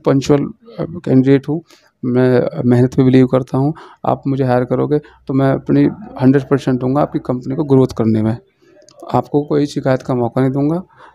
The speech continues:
आप एक बार हमें करने का मौका दीजिए।" ये एक पंच, पिंच ऐसी होती है जो मैंने अभी लास्ट अपनी वीडियो में बताया था कि जब इंटरव्यू, इंटरव्यू हो जाए, जब वो बोले, "ओके, ठीक है, आप जाइए", जब लास्ट पॉइंट पे इतना बोल दें कि, "सर, आपको हम कोई शिकायत का मौका नहीं देंगे,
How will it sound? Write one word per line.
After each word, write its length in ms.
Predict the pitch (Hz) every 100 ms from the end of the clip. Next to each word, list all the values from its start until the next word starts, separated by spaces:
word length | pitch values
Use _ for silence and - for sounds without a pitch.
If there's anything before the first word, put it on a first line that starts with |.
| -
आप 160 | 127
एक 120 | 139 139
बार 140 | 143 151 -
हमें 200 | 139 156
करने 480 | - _ 143 131 143
का 100 | 135
मौका 380 | 127 - -
दीजिए।" 320 | 113 120 135 139 - - - 165
ये 120 | 175
एक 80 | 180
पंच, 240 | 180 180 180
पिंच 320 | - 165 170
ऐसी 240 | 165 156
होती 280 | 160 135 147
है 280 | 147 160 165
जो 180 | 147 147
मैंने 200 | 151 147
अभी 120 | 139
लास्ट 260 | 147 135 -
अपनी 440 | - 165 135 135
वीडियो 220 | 131 139
में 100 | 139
बताया 260 | 127 127 123
था 200 | 143 165 _ - - _
कि 180 | - 151
जब 180 | 147 147 -
इंटरव्यू, 280 | 143 147 147
इंटरव्यू 260 | 147 151
हो 120 | 131 135
जाए, 140 | 139
जब 100 | 151
वो 100 | 143
बोले, 140 | 143
"ओके, 280 | 147 143 156
ठीक 240 | 151 143 147
है, 60 |
आप 60 | 139
जाइए", 260 | 139 151 160 - -
जब 240 | 135 175 180
लास्ट 340 | 175 170 170
पॉइंट 300 | 160 165 165
पे 80 | 170
इतना 240 | 165 170
बोल 240 | 147 131 127
दें 120 | 160
कि, 400 | 156 - _ 139
"सर, 240 | 151 170 170 _ _ -
आपको 280 | 151 - 160
हम 120 | 160
कोई 140 | 151 147
शिकायत 300 | 147 143 143
का 60 |
मौका 220 | 139 139
नहीं 120 | 135 135
देंगे, 300 | 139 156